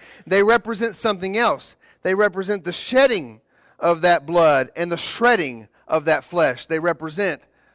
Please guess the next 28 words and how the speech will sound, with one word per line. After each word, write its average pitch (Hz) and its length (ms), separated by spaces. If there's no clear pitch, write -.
the 147 100
cross. - 640
They 147 100
represent 160 720
the 139 100
cross. 151 640
And 151 80
so 208 320
this 190 220
morning, 208 480
we 175 120
have 185 140
to 185 100
focus 190 380
on 175 120
the 165 80
cross 214 400
as 165 120
well. 208 140
If 151 100
you 165 80
look 208 160
at 185 40
the 175 80
rest 196 240
of 180 100
this 165 120
passage, 190 580